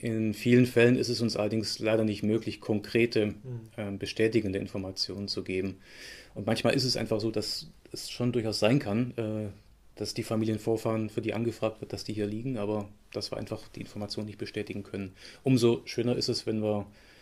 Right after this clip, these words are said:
Speaker 1: ja, eine bestätigende Rückinformation geben können. Das heißt natürlich dann, dass diese Menschen hier bei dem Massaker oder auf den Todesmärschen ermordet wurden, aber das ist für die Angehörigen ein Trost,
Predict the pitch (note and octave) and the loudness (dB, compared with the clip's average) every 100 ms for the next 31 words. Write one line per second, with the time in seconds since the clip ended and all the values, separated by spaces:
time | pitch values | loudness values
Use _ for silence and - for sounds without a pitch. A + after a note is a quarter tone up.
0 | - - - - G#2 G#2 G#2 G#2 A2 G#2 | -20 -20 -12 -2 -2 0 -2 -2 0 0
1 | G#2+ G2+ A#2 A#2+ - G#2 G2 G#2 G2+ A2 | 0 0 0 -2 0 -2 0 0 4 4
2 | B2 - G2 G2 F#2+ A2+ A#2+ A2+ - A#2 | 4 0 -2 0 2 2 2 0 2 0
3 | A2 A2 G#2+ G2+ - - A2 G#2 G#2 G#2+ | 2 2 2 0 -2 -2 -2 0 -2 -2
4 | A2+ G#2+ - - - - A2+ G2+ G#2 G2 | -2 -4 -6 -20 -20 -10 -4 -2 0 0
5 | G#2 - A2 A2 G#2 G#2 G#2 G#2 G#2 G2 | -2 -4 -4 -4 -4 -6 -6 -6 -6 -6
6 | F2+ - F#2 F#2+ B2 B2+ F#2+ G2 A#2+ - | -8 -8 -8 -4 -2 -2 -4 -4 -6 -10
7 | - - - G2+ G2 G#2+ - G2+ G2+ G2 | -20 -14 -6 -4 -4 -4 -4 -4 -2 -2
8 | G#2+ G2+ G#2 G2 - F#2+ G#2 - - | -2 -2 -2 -4 -6 -4 -2 -4 -6